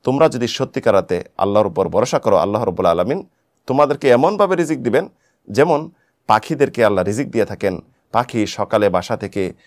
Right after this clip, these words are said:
বের হয় খালি পেটে, আবার সে ফুল পেটে, পেট ভর্তি নিয়ে আবার বাসায় ফিরে। তৃতীয়, সর্বদা বেচা কিনাতে, ব্যবসায় আপনি সত্যতা অবলম্বন করবেন,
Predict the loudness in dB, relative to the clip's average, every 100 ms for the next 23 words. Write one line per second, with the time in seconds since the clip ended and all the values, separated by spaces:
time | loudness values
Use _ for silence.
0 | _ 0 2 4 0 -2 -4 -4 -4 -4
1 | -6 _ _ -6 0 2 0 -2 -14 _
2 | _ -10 -4 -2 -4 -8 -4 -4 -2 -6
3 | -4 -6 -8 _ _ _ -2 -2 -2 -8
4 | -6 -4 -2 -2 -2 -2 -4 -6 -8 -12
5 | -14 _ -20 _ _ _ _ -4 -2 4
6 | 6 6 2 -10 -14 -2 -2 2 2 2
7 | -2 -12 _ _ -6 -2 0 0 -2 -2
8 | -2 -2 0 0 -2 -2 -2 -2 -6 -8
9 | _ _ -16 -10 -8 -8 _ -4 2 2
10 | 2 0 -2 -6 -10 -14